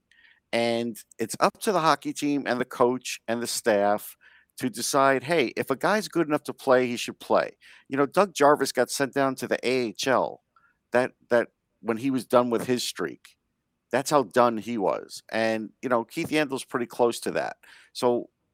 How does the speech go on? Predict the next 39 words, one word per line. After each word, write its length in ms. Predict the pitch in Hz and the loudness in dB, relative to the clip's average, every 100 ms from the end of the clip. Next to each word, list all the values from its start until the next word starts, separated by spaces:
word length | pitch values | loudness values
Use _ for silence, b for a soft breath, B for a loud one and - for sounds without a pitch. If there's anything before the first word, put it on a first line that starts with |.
| - | -14
how 220 | - 147 | -2 0
many 220 | 165 160 | 0 0
weeks 380 | 139 135 147 - | 0 -2 -2 -2
and 100 | 131 | 0
months 260 | 123 127 - | 2 0 0
are 40 | |
the 100 | 113 110 | -4 -2
Flyers 340 | 113 113 110 | 0 2 0
supposed 400 | 117 - 120 113 | -4 -4 -4 -4
to 80 | - | -12
carry 480 | - 120 117 113 104 | -8 0 2 2 0
him 260 | 92 82 - b b b - | -4 -6 -16 b b b -6
and, 320 | 107 104 104 | -4 -4 -6
and 180 | - 107 | -6 -2
basically 380 | 113 117 - 110 | 0 -2 -4 -6
say, 240 | - 117 | 0 2
"Yeah, 220 | 110 127 123 | 2 6 4
it's 260 | - 139 | 4 0
okay, 280 | 135 - 101 | 0 0 -2
Keith, 320 | - 101 101 | -4 -10 -8
go 180 | - 120 | 0 2
out 180 | 110 107 | 2 2
there. 100 | 104 | -4
You're 140 | 104 | -4
two 180 | 107 127 | -6 -8
steps 300 | 117 120 110 | -2 0 0
behind 420 | - 98 110 107 | 0 -2 0 -2
everybody, 440 | 104 104 95 98 101 | -2 -2 0 0 0
but 160 | 101 | -4
you're 100 | 87 | -4
so 220 | 101 - 117 | -4 0 0
great 240 | 117 110 | 2 4
off 220 | 104 101 | 4 2
the 120 | 107 101 | 2 2
ice 300 | 104 101 - | 2 0 -6
and 160 | 95 | -8
we 100 | 95 | -6
like 320 | 95 104 101 | -2 -2 -2
you." 220 | 104 98 | -2 0